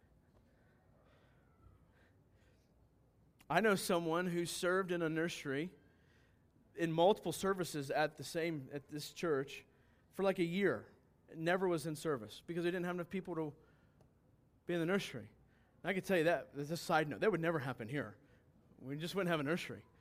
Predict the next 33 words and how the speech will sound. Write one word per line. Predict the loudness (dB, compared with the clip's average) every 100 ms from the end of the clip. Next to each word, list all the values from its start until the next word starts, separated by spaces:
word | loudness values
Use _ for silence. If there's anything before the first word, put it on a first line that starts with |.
| _ _ _ -18 -10
You'd | -6 -4
have | -4
to | -4
watch | -4
your | -2
own | -2
kids. | -4 -8 -10 -18 _ _ _ -20 _ -12
Uh, | -8 -6 -6 -10 -20 _ _ -20
so | -6
we | -2
wouldn't | 0 2
do | 4 4
that. | 2 -2 -6
Like, | -6 -4
that's | -6 -6
just | -8
crazy. | -4 -2 -2 -6 -18 -20 _ _ _ _ _ _ _
Particularly | -6 -2 0 2 2
in | 0
this | -2
situation, | -4 -10 -10 -8 0 4 4 4 -2
there's | -4 -6 -12 -2
hundreds | 2 2 0 -2
and |
hundreds | 0 0 0 -2
and | 0
hundreds | 0 -2 -4
and |
hundreds | 0 -2 -2
and | -2
hundreds | -2 -2 -4
of |
people. | -4 -6